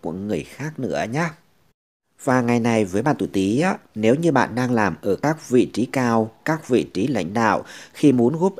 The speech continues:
ý hoặc là phê bình ai đó, bạn đừng sử dụng những từ ngữ trách mắng quá nặng nề, gây tổn thương lòng tự trọng của đối phương.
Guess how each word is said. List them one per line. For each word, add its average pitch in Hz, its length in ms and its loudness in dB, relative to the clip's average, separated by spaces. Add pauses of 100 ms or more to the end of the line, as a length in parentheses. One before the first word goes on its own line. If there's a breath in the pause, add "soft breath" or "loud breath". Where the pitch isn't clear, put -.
ý 151 300 0 (160)
hoặc - 180 -6
là 95 180 0
phê 127 240 0
bình 107 300 2
ai 113 180 -4
đó, 98 340 0 (240 loud breath)
bạn 123 200 4
đừng 107 160 4
sử 87 220 -4
dụng 107 300 -2
những 80 200 -6
từ 107 140 2
ngữ 87 200 -4 (120)
trách 170 200 -2
mắng 113 340 -4
quá 104 160 -2
nặng 160 280 0
nề, 101 320 2 (160)
gây 123 180 6
tổn 87 200 0
thương 113 220 -2
lòng 95 320 0
tự 78 220 -4
trọng 76 180 -6 (120)
của 85 160 -2
đối 104 160 0
phương. 131 380 6